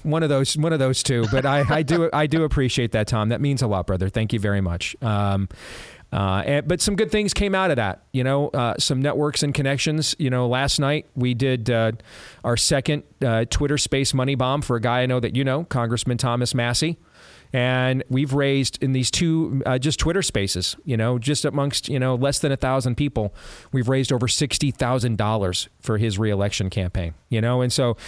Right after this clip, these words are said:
those relationships and connections, uh, and that would have not,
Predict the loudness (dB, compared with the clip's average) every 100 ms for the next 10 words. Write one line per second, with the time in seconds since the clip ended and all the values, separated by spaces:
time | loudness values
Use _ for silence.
0 | -18 -6 0 0 0 0 0 0 -2 -2
1 | -2 -2 -2 0 0 0 0 0 0 -2
2 | -6 -14 -20 -8 -2 0 2 2 0 0
3 | 0 0 0 0 0 -2